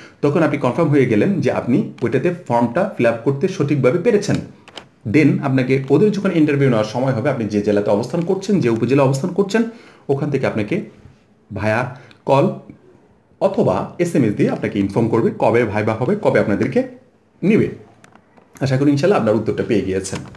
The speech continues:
আচ্ছা, আরও অনেকেই অনেক ধরনের প্রশ্ন করেছেন। একটি প্রশ্ন, অনেক বড় প্রশ্ন করেছেন,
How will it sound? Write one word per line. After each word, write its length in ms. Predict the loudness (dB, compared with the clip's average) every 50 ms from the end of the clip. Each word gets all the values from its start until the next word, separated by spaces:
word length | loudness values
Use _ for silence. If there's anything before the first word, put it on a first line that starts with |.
| -20 -20 -20 -20 -20 -20 -20 -20 -20 -20 -20 -20 -14 -6
আচ্ছা, 540 | -6 -6 -6 -6 -12 -10 -10 -10 -10 -10 -14 -20 _ _ _ _ _ _ _ _ _ _ _ _ _ _ _ _ _ _ _ _ _ _ _ _ -20 _ _ _ _ _ _ _ _ _ _ _ _ _ _ _ _ _ _ _ _ _ _ _ _ _ _ _ _ _ _ _ _ _ _ _ _ _ _ _ _ _ _ _ _ _ _ _ _ _ _ _ _ _ _ _ -4
আরও 160 | 0 2 4
অনেকেই 460 | 4 4 2 2 0 0 0 0 0 0
অনেক 260 | 2 2 2 2 2
ধরনের 240 | 2 4 4 4 2 2
প্রশ্ন 280 | 0 -2 0 -2 -2
করেছেন। 540 | 0 2 0 0 0 0 0 0 0 0 -2 -8 -14 _ _ _ _ _ _ -20 -20 -20 _ -20 _ _ _ _ _ _ _ _ _ -6
একটি 200 | -6 -2 -2 -2
প্রশ্ন, 240 | -2 0 0 2 2
অনেক 180 | 2 2 2
বড় 220 | 4 4 4 4 4
প্রশ্ন 260 | 4 2 2 2 2
করেছেন, 400 | 2 2 0 0 2 0 0